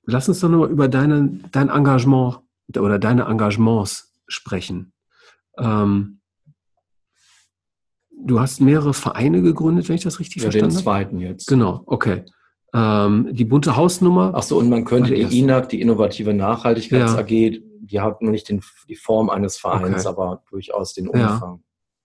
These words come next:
Speaker 2: Also
Speaker 1: Okay.
Speaker 2: drei, so gesehen.
Speaker 1: Ja. Ähm,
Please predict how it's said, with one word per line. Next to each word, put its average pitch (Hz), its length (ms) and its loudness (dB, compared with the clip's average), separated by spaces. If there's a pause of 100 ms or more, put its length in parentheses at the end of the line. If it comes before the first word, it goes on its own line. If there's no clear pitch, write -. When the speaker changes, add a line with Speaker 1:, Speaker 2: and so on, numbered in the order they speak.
(140)
Speaker 2:
Also 101 220 -2
Speaker 1:
Okay. 107 80 -2
Speaker 2:
drei, 87 260 -8
so 87 160 -14
gesehen. 87 460 -18 (160)
Speaker 1:
Ja. 123 200 -4 (360)
Ähm, 110 400 -2